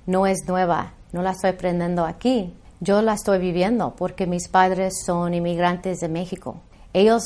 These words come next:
vinieron aquí para una vida mejor por sus hijos. Es la misma historia ahorita con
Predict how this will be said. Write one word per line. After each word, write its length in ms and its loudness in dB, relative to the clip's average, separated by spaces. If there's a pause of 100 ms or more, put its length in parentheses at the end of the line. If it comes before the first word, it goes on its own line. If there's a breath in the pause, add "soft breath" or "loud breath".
vinieron 480 2
aquí 480 -2
para 260 2
una 520 -2
vida 280 0
mejor 280 -2
por 220 -12
sus 260 -8
hijos. 320 -4 (520 soft breath)
Es 180 0
la 120 6
misma 580 2
historia 440 0
ahorita 440 -2
con 380 -2